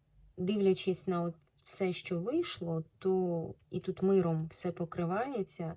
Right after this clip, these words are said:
незважаючи ні на що. Це буде загалом і цілком приємний, приємні новини, обставини, розвиток ситуації і тому подібне.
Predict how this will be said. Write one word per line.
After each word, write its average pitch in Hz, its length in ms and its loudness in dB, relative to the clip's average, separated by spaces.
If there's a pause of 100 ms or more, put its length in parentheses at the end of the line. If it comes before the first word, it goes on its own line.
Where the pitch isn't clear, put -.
незважаючи 170 960 0
ні 165 220 2
на 277 160 -6
що. 202 400 -4 (720)
Це 185 140 0
буде 180 500 0
загалом 170 680 0
і 190 60 0
цілком 190 500 -2 (100)
приємний, 185 1120 0
приємні 175 1040 0 (200)
новини, 180 540 2
обставини, 185 920 0
розвиток 175 600 -2
ситуації 165 880 -4
і 160 40 -6
тому 160 300 0
подібне. 156 520 -6